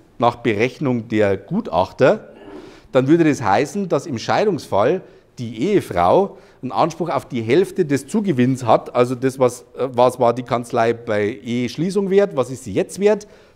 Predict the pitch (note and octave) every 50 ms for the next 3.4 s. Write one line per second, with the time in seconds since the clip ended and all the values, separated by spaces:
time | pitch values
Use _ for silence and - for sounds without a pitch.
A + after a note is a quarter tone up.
0 | _ _ B2 A#2+ C#3+ - E3+ D#3+ C#3+ B2+ A#2+ G2+ G#2+ B2+ D#3 D#3+ - - - G3+
1 | G3 E3+ D#3+ D3 C3 A#2+ B2 A2 - A#2+ C3 F#3 G#3 D#3 B2 B2+ E3 G#3+ A3 -
2 | - - - - - - - _ D3 C#3+ D3 D#3 D#3+ - - D#3 C#3 D3+ F3 F3
3 | F3 D3+ - - F3 E3+ -